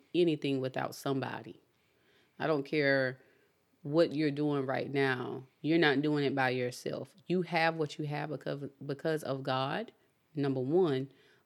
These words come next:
but because of him sending someone else to be assistance to you. And they don't have to be there. Everybody's time is valuable.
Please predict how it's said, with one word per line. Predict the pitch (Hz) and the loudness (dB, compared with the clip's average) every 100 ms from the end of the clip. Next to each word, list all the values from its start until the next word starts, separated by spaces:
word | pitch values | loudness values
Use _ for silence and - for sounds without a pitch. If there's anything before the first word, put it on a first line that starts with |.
| - | 0
but | 147 151 | 0 0
because | 139 - 170 165 151 151 - | -6 -4 0 2 0 -4 -6
of | 143 139 135 131 _ _ _ | -2 0 0 -4 _ _ _
him | - 175 147 | 0 2 2
sending | - - 175 170 156 143 | 0 2 2 2 0 0
someone | - 151 151 143 135 | -2 -4 -2 -2 -2
else | - 185 147 - - - _ _ | -2 0 -2 -4 -14 -20 _ _
to | - | -8
be | 151 151 | -2 0
assistance | 135 - 143 139 131 - | 0 0 -4 -4 -8 -8
to | - | -8
you. | 131 160 151 143 _ _ _ _ _ _ _ _ _ _ | -6 -4 -4 -8 _ _ _ _ _ _ _ _ _ _
And | 147 156 | 2 6
they | 165 | 6
don't | 143 | 6
have | 156 143 | 0 -4
to | - | -4
be | 135 156 | -4 -6
there. | 180 120 - - _ _ _ _ _ _ _ _ | -6 -8 -10 -20 _ _ _ _ _ _ _ _
Everybody's | 180 180 180 165 147 147 139 | 4 4 2 2 2 2 0
time | 143 143 143 | -4 -2 -2
is | 139 | -4
valuable. | 135 135 139 143 131 143 - | -2 0 0 -2 -4 -8 -14